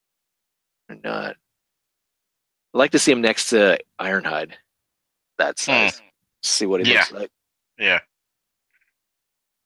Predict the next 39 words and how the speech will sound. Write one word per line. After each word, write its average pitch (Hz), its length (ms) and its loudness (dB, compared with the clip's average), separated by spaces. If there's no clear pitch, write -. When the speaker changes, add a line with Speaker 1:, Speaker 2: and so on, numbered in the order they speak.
Speaker 1:
Um, 71 220 -20
and 117 100 0
I, 110 120 4
I 120 120 2
know 117 280 4
the, 98 260 4
the 101 120 0
whole 107 200 6
thing 95 240 -2
about 85 380 -4
the 98 60 -8
jets - 680 -4
bigger 82 200 -8
than 90 140 -16
cars, 78 440 -2
all 80 140 -6
that 85 140 -6
type 85 140 -8
of 87 80 -14
crap, - 260 -8
but - 160 -20
come - 160 -8
on. - 160 -14
Speaker 2:
Oh, 131 80 -6
yeah. 90 240 -8
<laughs> - 40 -20
Speaker 1:
They - 80 -10
need 98 120 -8
to - 140 -20
do - 80 -20
something. - 300 -12
But, - 160 -10
yeah, 139 200 2
the 131 120 -6
jet 123 220 2
mode 113 180 -4
does 101 180 -4
look 98 140 -14
good. - 240 -8